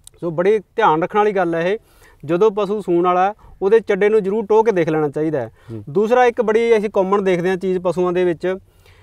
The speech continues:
Speaker 1: ਵੀ ਪਸ਼ੂ ਜਦੋਂ ਸੂਣ ਦੇ ਨੇੜੇ ਹੁੰਦਾ ਹੈ,
Speaker 2: ਜੀ।
Speaker 1: ਉਦੋਂ ਪਾਣੀ, ਪਾਣੀ ਦਾ ਇੱਕ ਬੈਗ ਜਿਹਾ ਬਾਹਰ ਨੂੰ ਆਉਂਦਾ ਹੈ।
Speaker 2: ਆਉਂਦਾ
Speaker 1: ਉਦੋਂ
Speaker 2: ਜੀ।
Speaker 1: ਘੰਟੇ, ਡੇਢ ਘੰਟੇ ਬਾਅਦ ਬੱਚਾ ਬਾਹਰ ਆ ਜਾਂਦਾ ਜੀ।
Speaker 2: ਜੀ।
Speaker 1: ਕਈ ਪਸ਼ੂ ਕੀ ਹੁੰਦੇ ਨੇ, ਉਹ ਜ਼ੋਰ ਮਾਰੀ ਜਾਂਦੇ ਨੇ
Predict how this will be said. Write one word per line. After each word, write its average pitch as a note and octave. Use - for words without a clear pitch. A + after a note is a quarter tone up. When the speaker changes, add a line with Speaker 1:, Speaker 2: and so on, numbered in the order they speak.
Speaker 1:
ਵੀ G3
ਪਸ਼ੂ G#3+
ਜਦੋਂ A#3+
ਸੂਣ G#3+
ਦੇ A3
ਨੇੜੇ G#3
ਹੁੰਦਾ E3
ਹੈ, A2
Speaker 2:
ਜੀ। A#2
Speaker 1:
ਉਦੋਂ A#3+
ਪਾਣੀ, G#3+
ਪਾਣੀ F#3+
ਦਾ G#3+
ਇੱਕ G#3+
ਬੈਗ E3
ਜਿਹਾ G3+
ਬਾਹਰ F#3
ਨੂੰ G#3+
ਆਉਂਦਾ C3+
ਹੈ। G#2+
Speaker 2:
ਆਉਂਦਾ C3
Speaker 1:
ਉਦੋਂ A3+
Speaker 2:
ਜੀ। A#3
Speaker 1:
ਘੰਟੇ, F3+
ਡੇਢ A#3
ਘੰਟੇ F#3+
ਬਾਅਦ G3
ਬੱਚਾ E3+
ਬਾਹਰ E3
ਆ D3
ਜਾਂਦਾ A#2+
ਜੀ। G#2+
Speaker 2:
ਜੀ। G#2+
Speaker 1:
ਕਈ C4
ਪਸ਼ੂ B3
ਕੀ A3+
ਹੁੰਦੇ G3+
ਨੇ, G#3
ਉਹ B3+
ਜ਼ੋਰ G#3
ਮਾਰੀ F#3
ਜਾਂਦੇ F#3+
ਨੇ A#3